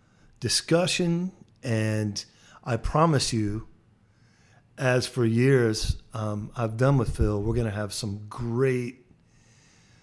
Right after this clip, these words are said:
insight and great topics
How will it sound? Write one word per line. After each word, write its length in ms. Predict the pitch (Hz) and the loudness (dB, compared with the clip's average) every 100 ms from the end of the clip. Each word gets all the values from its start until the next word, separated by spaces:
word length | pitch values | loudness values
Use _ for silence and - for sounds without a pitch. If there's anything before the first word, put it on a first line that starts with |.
| _ _ _ _ _ _ _ _ _ | _ _ _ _ _ _ _ _ _
insight 880 | 151 151 139 - 135 131 131 131 - _ | 4 6 4 4 4 6 4 2 -4 _
and 560 | 117 107 101 101 98 - - | -6 -4 -2 -4 -6 -10 -8
great 360 | 135 131 139 | 0 0 0
topics 720 | - 135 127 - 120 117 - | -6 -4 -4 -4 -6 -6 -10